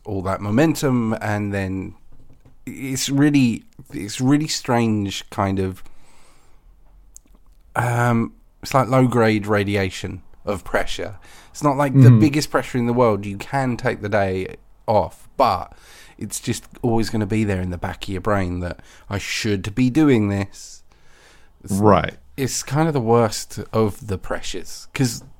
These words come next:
Speaker 1: those big stressful, "I've got a deadline, this has to happen, or people die."
Speaker 2: <laughs>
Speaker 1: Maybe not that excessive. At least you, you
Speaker 2: <laughs>
Speaker 1: can put everything in and get it done. Whereas these sort of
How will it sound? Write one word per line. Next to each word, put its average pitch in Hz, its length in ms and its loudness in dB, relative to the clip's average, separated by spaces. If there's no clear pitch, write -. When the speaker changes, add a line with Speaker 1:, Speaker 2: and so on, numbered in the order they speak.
Speaker 1:
those 131 220 2
big 131 420 -4
stressful, 113 640 -2
"I've 98 180 -2
got 107 120 -2
a 104 40 -2
deadline, 92 680 -4
this 104 160 -6
has 101 260 -6
to 101 100 -6
happen, 92 440 -6
or 87 140 -6
people 104 440 -4
die." 95 600 0
Speaker 2:
<laughs> 90 220 -6
Speaker 1:
Maybe 107 260 0
not 95 240 -2
that 87 280 -6
excessive. - 540 -10
At 131 140 0
least 156 340 4
you, 143 100 0
you 127 280 4
Speaker 2:
<laughs> - 120 -8
Speaker 1:
can 107 360 2
put 104 200 0
everything 104 460 -2
in 90 500 -2
and 95 240 -6
get 95 180 0
it 85 140 -6
done. 90 460 -6
Whereas 101 520 -2
these 110 240 -6
sort 117 280 -2
of 98 220 -4